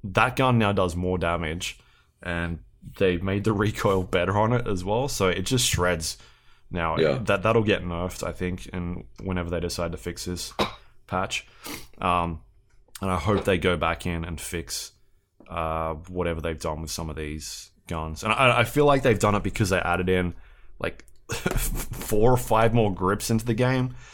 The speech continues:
Speaker 1: Um, and I don't understand why they've done that. Like, it's already been, people have, like, data mined it now, or, or, you know, you got, uh, content creators like Wacky Jackie that go through and, and, um, sort of do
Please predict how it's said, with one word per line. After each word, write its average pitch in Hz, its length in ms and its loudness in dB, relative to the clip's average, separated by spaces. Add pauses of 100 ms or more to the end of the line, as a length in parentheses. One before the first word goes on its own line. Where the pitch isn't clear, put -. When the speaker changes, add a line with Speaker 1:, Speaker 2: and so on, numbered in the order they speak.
(260)
Speaker 1:
Um, 90 520 0 (880)
and 98 80 2
I 101 80 4
don't 120 220 6
understand 107 480 0
why 95 140 4
they've 90 200 -2
done 85 280 -2
that. 131 300 0
Like, 90 400 0
it's 104 180 -2
already 113 220 4
been, 95 460 0 (180)
people 113 240 2
have, 92 80 -2
like, 95 200 0
data 85 200 2
mined 82 260 -4
it 80 80 -10
now, 80 260 -6
or, 90 180 -4
or, 87 320 -2 (280)
you 92 100 -6
know, 85 100 -6
you 90 120 -4
got, 95 280 0 (880)
uh, 90 140 0
content 92 360 -4
creators 85 280 -2
like 85 100 -6
Wacky 85 300 -4
Jackie 82 300 -4
that 87 100 0
go 85 160 -2
through 85 240 -4
and, 85 140 -4 (680)
and, 85 400 -4
um, 82 440 -2 (720)
sort 87 240 0
of 85 220 -4 (460)
do 98 280 0